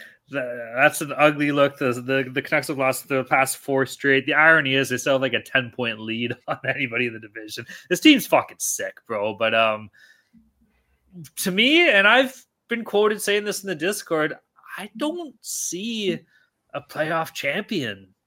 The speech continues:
in the Vancouver Canucks here. You know what I see? And I've been reluctant to say it 'cause I know I'm gonna get shit on. I see a lot of the Leafs in this team. A lot of offense, a lot of offense.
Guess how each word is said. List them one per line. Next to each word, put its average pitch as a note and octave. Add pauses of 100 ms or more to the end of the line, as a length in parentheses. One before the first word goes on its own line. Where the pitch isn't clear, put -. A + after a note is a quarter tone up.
(400)
in D#3+
the E3
Vancouver F3+
Canucks G#3
here. C#3
You D#3+
know B3+
what F4+
I F4+
see? A3 (180)
And E3
I've E3+
been F#3+
reluctant A3
to A#3+
say F#3
it E3+
'cause -
I D3+
know D#3
I'm F#3+
gonna G3+
get F#3
shit E3
on. E3 (800)
I -
see -
a F4+
lot G3+
of G3+
the E3
Leafs C#3+
in F2+
this -
team. F#2+
A A2
lot A#3
of C#4+
offense, C4
a -
lot G#3
of A#3+
offense. D#3+